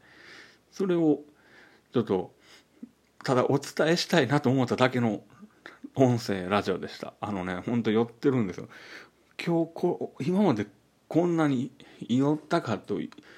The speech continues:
言わんぐらい寄ってますね。それは言い過ぎですね。いや、でもちょっとここ帰ってきて、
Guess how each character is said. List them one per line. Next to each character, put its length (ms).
言 120
わ 240
ん 280
ぐ 120
ら 140
い 140
寄 100
っ 40
て 220
ま 120
す 80
ね。 80
そ 140
れ 60
は 100
言 100
い 60
過 80
ぎ 80
で 80
す 80
ね。 180
い 40
や、 120
で 80
も 100
ち 80
ょ 20
っ 20
と 60
こ 100
こ 160
帰 100
っ 60
て 140
き 80
て、 280